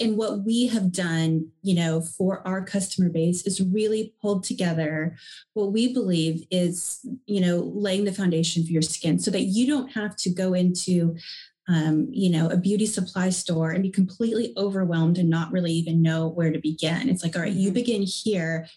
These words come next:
Speaker 1: knowing that with the essentials, you're gonna lay the foundation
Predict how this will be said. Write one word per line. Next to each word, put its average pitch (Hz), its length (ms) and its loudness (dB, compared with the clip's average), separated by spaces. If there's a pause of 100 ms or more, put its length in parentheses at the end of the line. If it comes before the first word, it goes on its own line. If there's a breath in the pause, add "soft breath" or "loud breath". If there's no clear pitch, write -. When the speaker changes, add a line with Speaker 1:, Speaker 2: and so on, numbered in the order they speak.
(140)
Speaker 1:
knowing 190 720 2
that 170 200 -2
with 214 180 -2
the 202 120 0
essentials, 170 1120 0 (440 loud breath)
you're 185 120 4
gonna 190 160 4
lay 170 140 2
the 165 80 2
foundation 160 480 0